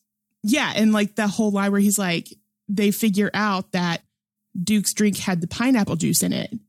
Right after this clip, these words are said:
And that's how he died, because he's super allergic to pineapple. <laughs> And he's like, he's like, "It's," and they're like, "Oh, it's so simple. It's brilliant." And he's like, "No,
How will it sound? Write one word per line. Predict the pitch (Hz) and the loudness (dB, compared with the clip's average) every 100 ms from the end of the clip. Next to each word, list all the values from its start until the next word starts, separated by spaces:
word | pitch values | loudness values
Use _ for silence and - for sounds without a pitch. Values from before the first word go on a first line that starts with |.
| _ _ _ | _ _ _
And | 190 190 | -2 0
that's | 185 185 | 0 -2
how | - 180 | -2 -2
he | 170 175 | 0 -2
died, | 202 233 190 | 0 -2 -2
because | 180 185 175 | -2 -2 0
he's | 185 165 | 0 0
super | - 185 170 170 | 2 0 0 -2
allergic | 165 165 165 165 | -2 -2 -2 -6
to | - | -6
pineapple. | 202 233 180 170 - 180 - _ _ | 0 0 0 -2 -6 -6 -8 _ _
<laughs> | 214 - - - - | -6 -6 -6 -10 -10
And | 277 - | -10 -2
he's | 302 269 | 0 2
like, | 240 208 190 - - - - _ _ | 0 -2 -4 -10 -12 -14 -18 _ _
he's | 247 233 | -4 2
like, | 240 - | 2 2
"It's," | 233 - - - | 0 0 -2 -4
and | - 214 | 0 2
they're | 208 202 | 2 2
like, | 190 247 | 0 0
"Oh, | 330 294 | 0 -2
it's | 220 - | 0 0
so | 220 226 | 2 2
simple. | - 254 262 233 | 2 2 2 2
It's | 185 175 | 0 0
brilliant." | 175 208 233 175 | -2 0 2 0
And | 180 | 0
he's | 185 | 0
like, | 190 175 | -4 -4
"No, | 165 175 277 214 - | 0 2 2 0 -4